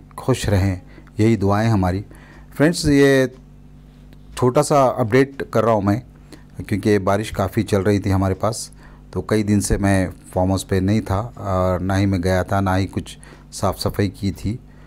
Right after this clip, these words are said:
तो काफ़ी दिनों के बाद मैं अभी आज पहुँचा हूँ यहाँ पर। तो हालात एकदम बुरे हैं, आप देख सकते हैं, काफ़ी, अ, मतलब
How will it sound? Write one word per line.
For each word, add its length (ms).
तो 120
काफ़ी 340
दिनों 240
के 100
बाद 200
मैं 320
अभी 380
आज 180
पहुँचा 340
हूँ 120
यहाँ 120
पर। 260
तो 580
हालात 460
एकदम 400
बुरे 460
हैं, 240
आप 100
देख 180
सकते 280
हैं, 200
काफ़ी, 680
अ, 60
मतलब 320